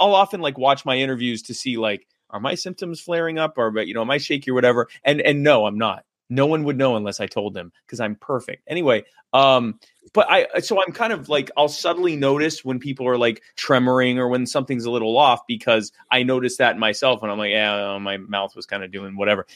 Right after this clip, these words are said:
And I remember watching Norm's Netflix show and he had, like, a slight tremor and they didn't really show it often. And it seemed like he was kinda struggling for words and his, his hair seemed,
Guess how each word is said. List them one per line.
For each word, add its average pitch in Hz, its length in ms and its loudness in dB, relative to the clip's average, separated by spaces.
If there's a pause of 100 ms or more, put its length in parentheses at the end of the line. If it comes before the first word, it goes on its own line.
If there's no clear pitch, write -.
(220)
And 139 340 4 (140)
I 147 40 4
remember 190 300 4
watching 175 400 2
Norm's 131 340 0
Netflix 127 460 0
show - 400 -10 (220)
and 135 100 -2
he 165 80 -2
had, 220 200 -2
like, 202 180 -4
a 143 40 -4
slight 156 400 -4
tremor 131 480 -2 (200)
and 127 100 2
they 151 80 6
didn't 190 160 -2
really 185 180 2
show 185 340 0
it 123 60 4
often. 113 600 2 (260)
And 151 260 4
it 170 140 0
seemed 220 240 -4
like 220 160 -4
he 175 100 -6
was 156 140 0
kinda 151 280 4
struggling 143 520 2
for 113 180 0
words 175 600 2 (160)
and 127 140 0
his, 123 180 -6 (100)
his 131 220 -6
hair 196 300 0
seemed, 175 420 -8